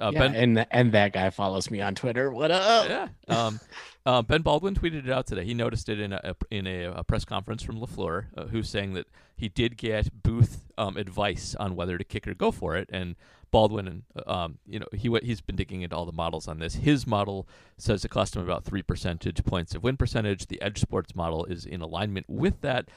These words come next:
Speaker 1: But, um, it was brought up, I think, by the P F F guys. There are some other public models that have it much closer, and now th-, they were all like, "Well, okay, Matt's been good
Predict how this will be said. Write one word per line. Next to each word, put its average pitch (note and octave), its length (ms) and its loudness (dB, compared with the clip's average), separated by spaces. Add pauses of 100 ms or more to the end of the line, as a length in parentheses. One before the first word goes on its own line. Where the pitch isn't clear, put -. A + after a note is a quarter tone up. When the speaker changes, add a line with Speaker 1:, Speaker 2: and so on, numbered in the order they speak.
(420)
Speaker 1:
But, D3+ 220 6 (240)
um, A2 220 2
it A#2+ 60 2
was B2 140 6
brought A2+ 180 4
up, G#2+ 100 2
I G2+ 80 0
think, G#2 180 -4
by F2 180 0
the D2+ 100 -6
P G2+ 140 0
F F#2+ 100 -4
F A2 140 0
guys. E2+ 480 -4
There F3+ 180 6
are C3 140 8
some A#2+ 160 -4
other A#2 160 4
public - 320 0
models E2+ 380 -2
that F#2 100 -2
have F#2 140 0
it - 60 -10
much - 200 -12
closer, F#2+ 640 -4 (340)
and A2 120 -2
now C3 180 6
th-, - 140 -2 (220)
they A#2+ 120 10
were C3+ 100 10
all G2 120 8
like, F#2+ 200 -2
"Well, G#2+ 220 6
okay, D3+ 320 0 (100)
Matt's A2 280 -2
been G#2+ 180 -4
good C3 320 0